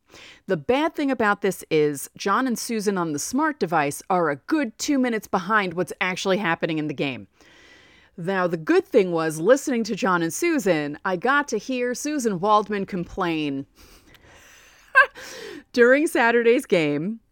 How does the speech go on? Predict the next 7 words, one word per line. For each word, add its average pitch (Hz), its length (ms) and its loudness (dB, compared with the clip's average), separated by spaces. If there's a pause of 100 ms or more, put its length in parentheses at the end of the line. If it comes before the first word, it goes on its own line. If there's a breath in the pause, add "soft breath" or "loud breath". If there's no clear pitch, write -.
(1000 loud breath)
when 190 640 0 (1700)
Spencer 285 680 -2
Watkins 160 1000 -2 (1700)
wasn't 262 460 2
pitching 240 380 0
to 202 60 2
Judge 139 640 0